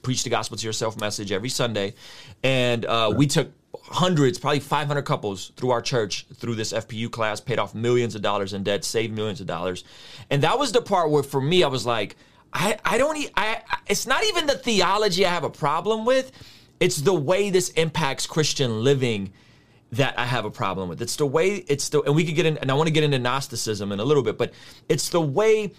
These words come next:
Speaker 1: the culture of it is. It's this very, like, "I have all, we have all the answers,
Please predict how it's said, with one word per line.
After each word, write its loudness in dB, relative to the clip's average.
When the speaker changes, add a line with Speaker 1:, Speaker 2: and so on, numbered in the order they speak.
Speaker 1:
the 2
culture 2
of 0
it 2
is. -2
It's -6
this -2
very, 0
like, 0
"I 2
have 2
all, 4
we 4
have 2
all 4
the 0
answers, -2